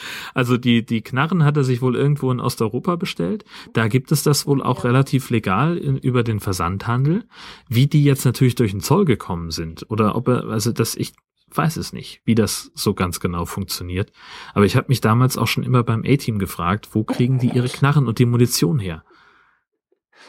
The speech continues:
Speaker 1: Der Typ hat's, hat's geschafft.
Speaker 2: Mhm.
Speaker 1: Also der hatte, also es war nicht nur Knarren da, sondern eben auch Munition und, und diverse andere Geschichten. Ähm, wohl, wie er über seinen Anwalt sagt, und das scheint auch relativ unstrittig zu sein,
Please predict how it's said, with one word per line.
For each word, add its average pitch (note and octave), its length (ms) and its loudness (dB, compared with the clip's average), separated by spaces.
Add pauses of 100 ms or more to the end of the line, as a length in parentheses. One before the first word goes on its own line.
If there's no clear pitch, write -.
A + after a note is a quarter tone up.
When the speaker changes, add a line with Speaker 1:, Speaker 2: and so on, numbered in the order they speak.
(260)
Speaker 1:
Der A2 160 4
Typ D3+ 240 2
hat's, - 360 -2
hat's D3 220 0
geschafft. - 460 -2
Speaker 2:
Mhm. G3+ 320 -12 (300)
Speaker 1:
Also G#2+ 260 0 (200)
der A#2 140 2
hatte, C#3+ 300 0
also C3+ 200 4
es B2+ 180 0
war C#3 280 4
nicht C#3+ 320 2
nur C#3 180 4
Knarren D3 460 2
da, D3 240 2
sondern B2+ 280 0
eben A#2+ 220 -2
auch A2+ 240 -4
Munition C3 680 4
und, A#2 340 -4
und - 480 -10
diverse A#2 440 2
andere C3 300 0
Geschichten. B2 500 0 (440)
Ähm, A2 380 2 (360)
wohl, C3+ 600 4
wie A#2+ 260 2
er A#2+ 400 2 (300)
über A#2+ 220 2
seinen A2 260 2
Anwalt C#3+ 460 4
sagt, C3+ 360 2
und A2+ 100 -6
das A2 120 -2
scheint A#2 320 0
auch - 140 -6
relativ A2+ 400 -6
unstrittig C#3 500 -4
zu - 100 -8
sein, B2 280 0